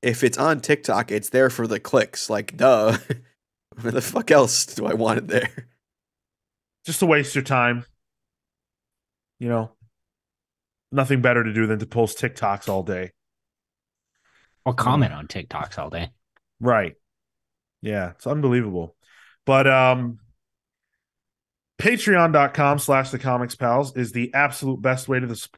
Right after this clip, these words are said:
Speaker 2: to support the show for as little as three dollars a month. You can support the pals and, uh, get some cool content. We've got newsletters that go out every single week, uh, one a week from one of us.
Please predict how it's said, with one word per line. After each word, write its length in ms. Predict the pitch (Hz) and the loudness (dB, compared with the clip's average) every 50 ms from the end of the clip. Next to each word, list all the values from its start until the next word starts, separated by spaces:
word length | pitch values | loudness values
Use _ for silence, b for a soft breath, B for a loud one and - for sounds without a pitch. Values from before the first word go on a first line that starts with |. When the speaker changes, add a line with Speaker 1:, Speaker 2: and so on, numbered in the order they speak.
| _ _ - | _ _ -12
Speaker 2:
to 120 | - 127 | -10 -10
support 340 | - - - - 139 127 123 | -10 -10 -8 -4 -4 -4 -4
the 80 | - 107 | -6 -10
show 260 | - - 165 180 185 | -4 0 0 0 0
for 180 | 175 - 127 120 | 0 -4 -6 -6
as 100 | 104 101 | -4 -2
little 240 | 120 123 123 123 113 | -2 0 0 0 0
as 240 | 117 113 113 110 | -2 -2 -4 -4
three 220 | - - 113 120 120 | -6 -8 -4 -2 0
dollars 320 | 120 117 113 113 101 87 | 2 2 0 -2 -4 -6
a 40 | 101 | -6
month. 300 | 104 143 160 160 147 - - _ _ b b b b b b b b b b b b b b _ | -4 -4 -4 -4 -6 -12 -18 _ _ b b b b b b b b b b b b b b _
You 120 | - 156 160 | -2 -2 0
can 200 | 127 170 165 151 | 0 0 -2 -2
support 360 | - - - - 180 185 - | -2 -6 -2 0 0 0 0
the 80 | - 135 | 0 -6
pals 480 | - 160 160 160 160 160 160 147 - - | -2 0 2 4 4 4 4 2 -2 -4
and, 420 | 139 139 139 143 143 139 139 135 139 | -2 0 2 2 2 2 0 2 2
uh, 480 | 139 135 135 135 135 135 135 135 131 131 - 107 101 | 2 4 4 4 4 4 4 2 2 -2 -6 -14 -6
get 220 | 101 139 151 151 | -4 -4 -4 -4
some 320 | - - 160 151 147 147 135 | -4 -6 -6 -4 -4 -6 -8
cool 300 | 135 - 180 175 170 170 | -8 -4 -2 -2 -2 -2
content. 460 | 170 170 175 190 190 - - 113 90 | -2 -4 -2 -2 -2 -4 -8 -14 -12
We've 140 | 95 104 92 | -12 -12 -6
got 280 | 101 113 107 107 98 | -4 -4 -4 -4 -4
newsletters 500 | 113 123 135 135 135 147 143 139 147 139 123 | -4 -4 -4 -2 0 0 2 2 2 0 -2
that 60 | 131 | -4
go 160 | 127 135 135 135 | -2 0 0 2
out 140 | 135 135 135 | 2 2 2
every 160 | 123 131 135 | 0 -2 -4
single 320 | 131 - 139 135 131 127 | -6 -6 -8 -4 -4 -2
week, 300 | 131 156 175 190 _ - - _ _ _ _ _ _ _ _ _ _ _ | -2 -4 -6 -8 _ -16 -20 _ _ _ _ _ _ _ _ _ _ _
uh, 460 | - 95 92 92 90 90 87 87 85 - - | -18 -14 -12 -12 -10 -10 -12 -12 -14 -16 -18
one 520 | - 92 101 95 101 104 113 120 120 123 123 | -18 -16 -12 -8 -4 -2 -2 0 -2 -2 -2
a 100 | 113 110 | -4 -4
week 340 | 101 113 113 123 120 - - - - | -4 -4 -6 -6 -6 -10 -16 -20 -18
from 340 | - - 120 104 101 101 98 | -12 -8 -6 -6 -4 -4 -6
one 180 | 95 104 104 | -6 -6 -6
of 140 | 104 107 92 | -6 -4 -2
us. 500 | 110 135 147 143 - - - - - - | -2 -2 -2 -4 -8 -12 -14 -14 -16 -20